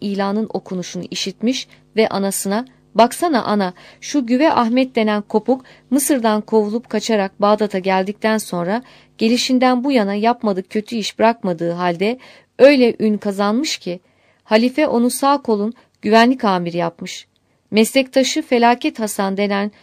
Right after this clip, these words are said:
şu bir bal kabağı kadar uyuz, kel kafalıyı da sol kolun güvenlik amirliği göreviyle donatmış."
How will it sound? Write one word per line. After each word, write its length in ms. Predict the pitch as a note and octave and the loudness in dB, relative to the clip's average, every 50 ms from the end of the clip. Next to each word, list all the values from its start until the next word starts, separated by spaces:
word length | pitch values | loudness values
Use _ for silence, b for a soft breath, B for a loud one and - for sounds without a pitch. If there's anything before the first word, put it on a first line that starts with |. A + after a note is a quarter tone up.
| b b b | b b b
şu 260 | - - - A3+ F#3+ | -10 -6 -6 -4 0
bir 240 | A3 A#3+ A3+ G#3 - | 0 -2 -2 2 4
bal 160 | B3 C4 C#4 | 6 6 6
kabağı 380 | C4 - A#3+ G3 G3 G3 G3 F#3+ | 4 2 -2 0 0 0 0 0
kadar 340 | - G3+ F#3 F#3+ F#3+ F#3+ - | -2 -2 0 0 0 0 0
uyuz, 400 | - G#3 G#3 G3 A#3 B3+ - - b b b b b _ | -2 -2 -2 -2 -2 -4 -6 -14 b b b b b _
kel 220 | - B3+ C4+ C#4 C4 | 4 4 4 4 4
kafalıyı 560 | - A3+ G3 - - F#3+ F3+ F#3 F#3 F3+ F3 | 0 -6 -6 -4 -4 -4 -2 -2 -6 0 2
da 220 | G#3 A#3+ C#4 D4 b b b b b b - - _ _ _ _ _ _ _ | 4 4 4 2 b b b b b b -20 -20 _ _ _ _ _ _ _
sol 380 | _ - - - D#4 D#4+ D4+ - | _ -4 4 6 8 8 8 6
kolun 300 | - A#3 A3 A3+ B3 A#3+ | 4 4 4 4 2 2
güvenlik 420 | G#3 A3 G#3+ G#3+ G#3+ A3 A3+ - | 2 2 2 4 2 2 0 0
amirliği 540 | A3 G3 F#3+ F#3+ F#3+ F#3+ F#3+ F3+ F#3+ G3+ G3 | 0 0 0 0 0 -2 -2 -2 -4 -6 -2
göreviyle 520 | F3 G3 F#3 F#3+ F#3+ F#3 F#3+ F3+ F3+ E3+ E3+ | 0 0 2 2 0 0 -2 -2 -2 -2 -2
donatmış." 680 | E3+ E3+ E3+ E3+ E3 - - F3+ F3 - - - | -2 -4 -4 -6 -8 -8 -12 -14 -12 -12 -14 -14